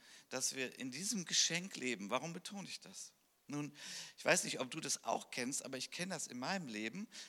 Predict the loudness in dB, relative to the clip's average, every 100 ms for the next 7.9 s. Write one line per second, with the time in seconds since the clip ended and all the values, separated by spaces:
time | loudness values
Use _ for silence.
0 | -2 2 2 2 0 -2 -2 0 4 6
1 | 4 0 -2 0 0 2 0 0 -2 4
2 | 2 2 -4 -4 -4 -2 -2 0 -4 -6
3 | -8 -14 -6 6 8 8 4 4 4 4
4 | 0 -2 -6 -2 -2 0 -2 -4 -2 -2
5 | -2 0 2 2 2 -2 -2 -4 -8 -4
6 | -2 0 -2 -4 -2 0 -2 -6 -8 -8
7 | -4 -4 -4 -4 -4 0 0 0 -2